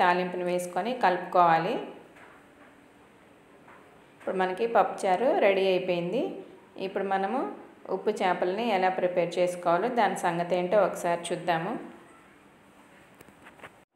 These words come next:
మనకి మార్కెట్లో ఉప్పు చేపలు ఇలా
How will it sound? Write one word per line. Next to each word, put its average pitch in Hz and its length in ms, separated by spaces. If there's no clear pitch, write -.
మనకి 175 340
మార్కెట్లో 180 540
ఉప్పు 190 240
చేపలు 180 380
ఇలా 180 140